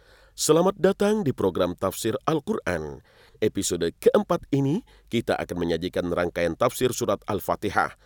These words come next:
eksklusif bagi pengguna aplikasi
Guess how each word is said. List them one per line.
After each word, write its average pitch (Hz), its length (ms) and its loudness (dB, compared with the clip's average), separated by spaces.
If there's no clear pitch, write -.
eksklusif 202 720 0
bagi 110 240 2
pengguna 90 560 -2
aplikasi 131 640 -2